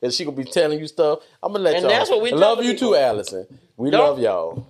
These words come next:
Speaker 1: And we
Speaker 2: Right.
Speaker 1: appreciate y'all and everything that y'all do. And to continue to make this thing look like it look and move
Speaker 2: Huh.
Speaker 1: the way it move. And
Speaker 2: Mm-hmm. Say what you said.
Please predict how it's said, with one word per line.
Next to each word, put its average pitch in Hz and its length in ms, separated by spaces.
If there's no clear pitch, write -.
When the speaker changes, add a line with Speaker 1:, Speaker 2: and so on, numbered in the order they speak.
Speaker 1:
And 113 140
we 131 100
Speaker 2:
Right. 143 100
Speaker 1:
appreciate 165 440
y'all 127 280
and 117 100
everything 123 360
that 117 160
y'all 117 220
do. 110 340
And 120 120
to 110 60
continue 131 360
to 117 80
make 120 260
this 123 140
thing 117 360
look 120 180
like 113 240
it 104 120
look 117 380
and 107 160
move 127 160
Speaker 2:
Huh. 185 160
Speaker 1:
the 143 60
way 113 180
it 107 80
move. 117 540
And 104 480
Speaker 2:
Mm-hmm. 180 400
Say 185 100
what 170 160
you 165 80
said. 139 160